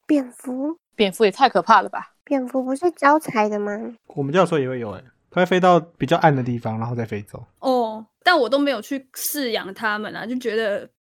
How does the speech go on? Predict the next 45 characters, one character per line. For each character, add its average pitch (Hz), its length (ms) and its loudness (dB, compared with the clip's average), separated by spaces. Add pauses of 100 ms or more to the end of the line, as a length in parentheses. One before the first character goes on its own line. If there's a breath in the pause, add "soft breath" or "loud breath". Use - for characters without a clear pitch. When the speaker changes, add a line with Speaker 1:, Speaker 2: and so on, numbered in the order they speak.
(220)
Speaker 4:
让 262 180 0
它 240 140 -2
们 214 140 -8
自 220 120 -12
己 196 120 -12
生 214 320 -6
活 202 180 -8
比 - 80 -20
较 - 140 -10
好。 - 220 -14 (100)
就 311 100 -2
小 233 320 0
鸟 269 180 0
好 - 140 -10
像 233 320 -6
也 214 120 -6
不 - 120 -10
要 220 160 2
太， 262 300 0
就 226 120 -6
是 208 400 -10
喂 240 160 0
它 214 140 -8
们 190 160 -6
吃 196 220 -10
东 190 200 -8
西 170 240 -14
会 196 120 -12
比 - 80 -20
较 - 120 -16
好 - 180 -18 (100)
一 - 40 -20
点。 - 160 -20 (280)
Speaker 1:
可 - 100 -14
是 381 180 0
有 285 140 0
些 302 120 -4
人 262 200 -2
不 233 120 -6
是 269 140 -2
很 233 240 -4
喜 226 160 -10
欢， 226 240 -4
就 233 80 -8
是 233 200 -6